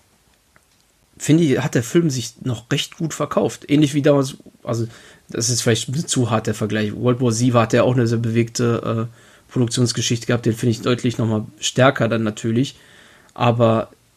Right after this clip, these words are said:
ich fand Chaos Walking echt in dem Sinne gut. Also sei es drum, ist jetzt auch keine, du hattest es ja gesagt, vorher schon bei Tomorrow, so eine vorsichtige Empfehlung.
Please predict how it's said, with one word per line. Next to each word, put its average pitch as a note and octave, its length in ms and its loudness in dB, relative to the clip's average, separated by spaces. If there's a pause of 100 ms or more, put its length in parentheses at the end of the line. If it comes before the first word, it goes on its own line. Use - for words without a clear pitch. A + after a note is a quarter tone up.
ich - 120 -12
fand C3 180 -4
Chaos C#3 280 0
Walking B2 320 -4
echt - 460 -8 (260)
in B2+ 100 -2
dem B2+ 140 2
Sinne A#2+ 180 -2 (120)
gut. - 220 -2 (300)
Also C#3+ 260 2 (640)
sei D#3+ 120 4
es F3+ 120 2
drum, C3 280 0
ist - 220 -6
jetzt C#3+ 120 -4
auch D3 100 0
keine, D#3+ 320 2 (580)
du C3+ 140 0
hattest D3+ 240 2
es C#3 100 -4
ja D#3 80 2
gesagt, C#3+ 300 0
vorher D3 380 0
schon C#3 160 -6
bei B2+ 80 0
Tomorrow, C3+ 420 0
so B2+ 80 -4
eine B2 100 -2
vorsichtige B2 720 0
Empfehlung. G#2 560 -8